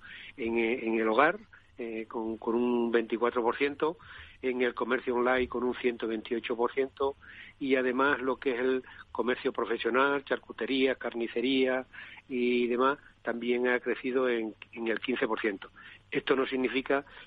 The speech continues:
que hayamos amortiguado la caída que hemos tenido en todo el tema de restaurantes.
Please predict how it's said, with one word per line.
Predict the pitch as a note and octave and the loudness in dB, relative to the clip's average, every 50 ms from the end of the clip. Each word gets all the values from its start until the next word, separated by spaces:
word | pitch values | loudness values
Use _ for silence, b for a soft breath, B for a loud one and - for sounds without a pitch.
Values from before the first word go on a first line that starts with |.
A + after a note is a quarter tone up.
| B B | B B
que | - C3+ | -2 0
hayamos | A#2+ A2+ B2 B2+ C3 C3 A#2 G#2 B B B B B B | 2 2 2 2 2 0 -2 -2 B B B B B B
amortiguado | - A#2+ B2 B2 B2+ - - B2 A2+ A2 B2 B2 B2+ | 0 2 2 2 0 0 -2 -2 0 2 2 2 2
la | B2+ B2+ | 2 0
caída | - - A#2+ B2 B2+ B2+ C3+ B2 | 0 0 0 0 2 2 2 0
que | B2+ | 0
hemos | A#2 A#2+ G#2+ - | 0 -2 -2 -2
tenido | - A#2+ A#2 A#2 A#2+ B2 C3 C3 | -2 0 0 2 2 2 2 2
en | B2+ B2 A#2 A2+ G#2+ G#2 | 2 2 2 0 0 0
todo | - A#2 | 0 -2
el | A#2 - | 0 0
tema | C3 A#2+ B2 A#2+ | 0 0 2 2
de | A#2+ A2 | 2 0
restaurantes. | G#2+ G#2 - - G#2+ G#2+ A2+ A2 - - - | 0 -4 -6 -6 -6 -4 -4 -4 -6 -10 -18